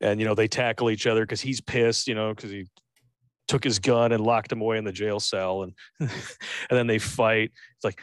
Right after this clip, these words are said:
"You're gonna get in the car." It's like, "No, I'm not." <laughs> "Yes, you are. I got a gun." "Fuck that. I've got a gun." And then they realize, "Oh." <laughs> And they hold up the guns at each other.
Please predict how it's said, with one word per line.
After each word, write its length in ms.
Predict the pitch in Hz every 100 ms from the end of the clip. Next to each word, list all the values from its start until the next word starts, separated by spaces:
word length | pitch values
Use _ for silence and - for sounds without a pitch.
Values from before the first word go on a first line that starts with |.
| -
"You're 120 | 123
gonna 160 | 147 131
get 120 | 117
in 60 | 117
the 80 | 110
car." 240 | - 113
It's 120 | -
like, 180 | 120 - -
"No, 220 | 143 226
I'm 160 | 82 87
not." 300 | 110 180 - 185
<laughs> 280 | - -
"Yes, 240 | 175 226 -
you 120 | 90
are. 180 | 120 151 -
I 80 | 180
got 180 | 220 226
a 40 |
gun." 280 | 240 254 120 _ _ -
"Fuck 280 | - 277 -
that. 280 | 302 - - - - -
I've 220 | 330 339
got 160 | 185 127
a 40 |
gun." 360 | 110 143 101 95
And 120 | 131 151
then 160 | 143
they 100 | 127
realize, 360 | 127 143 131 110 -
"Oh." 160 | 170 _ - - _ _ _ _ _ -
<laughs> 80 | - 147 - 214 - -
And 100 | 233
they 100 | 185
hold 220 | 151 175 156
up 100 | 143
the 100 | 131
guns 240 | 143 135
at 60 | 107
each 160 | 95
other. 180 | 104